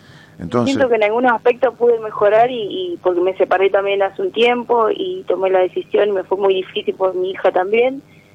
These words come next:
Speaker 2: Siento que en ese aspecto mejoré, pero en otros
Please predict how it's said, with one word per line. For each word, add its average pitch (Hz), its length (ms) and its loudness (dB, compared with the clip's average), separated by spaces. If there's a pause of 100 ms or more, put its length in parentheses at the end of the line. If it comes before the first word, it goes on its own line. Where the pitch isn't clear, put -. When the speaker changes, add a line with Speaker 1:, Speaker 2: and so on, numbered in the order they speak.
(160)
Speaker 2:
Siento 208 260 0
que 196 80 4
en 196 100 2
ese 196 280 0
aspecto 208 380 0
mejoré, 247 480 0
pero 214 220 0
en 202 100 -2
otros 208 300 2